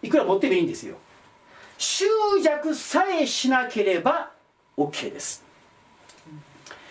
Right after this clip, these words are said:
Speaker 1: あの、有名な、大乗仏教で有名な、あの、人として、結馬がいますね、結馬。まあ、実際、あの、そういう人物がインドにあったそうですけどね。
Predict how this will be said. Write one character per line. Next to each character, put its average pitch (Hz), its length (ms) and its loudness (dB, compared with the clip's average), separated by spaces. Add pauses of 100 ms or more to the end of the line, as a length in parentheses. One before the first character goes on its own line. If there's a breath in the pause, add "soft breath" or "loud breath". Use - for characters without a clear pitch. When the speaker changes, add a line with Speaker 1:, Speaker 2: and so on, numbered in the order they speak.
(180 loud breath)
Speaker 1:
あ 160 80 0
の、 160 80 2
有 175 200 4
名 170 200 4
な、 117 340 -2 (100)
大 143 200 2
乗 147 120 2
仏 143 200 2
教 107 200 -4
で 101 120 -6
有 123 160 -2
名 127 160 0
な、 101 200 -6 (720 loud breath)
あ - 60 -16
の、 101 100 -16
人 - 180 -8
と 101 120 -12
し - 60 -16
て、 98 100 -10
結 175 320 2
馬 123 240 -2 (180)
が - 80 -16
い 104 40 -14
ま 95 140 -12
す - 120 -8
ね、 117 80 -6
結 151 180 2
馬。 - 120 -12 (320)
ま 170 60 -2
あ、 - 40 -2
実 170 280 -2
際、 262 120 -2
あ 151 80 -2
の、 147 100 0
そ 208 180 -2
う 220 40 0
い 214 80 -2
う - 20 -2
人 226 160 -2
物 151 200 -6
が 117 220 -4
イ 196 100 -4
ン 190 40 0
ド 160 60 2
に - 100 -4
あ - 60 -10
っ - 40 -18
た 113 100 -16
そ 190 140 0
う - 40 -2
で - 80 -8
す - 80 -14
け - 80 -16
ど - 100 -16
ね。 151 140 -10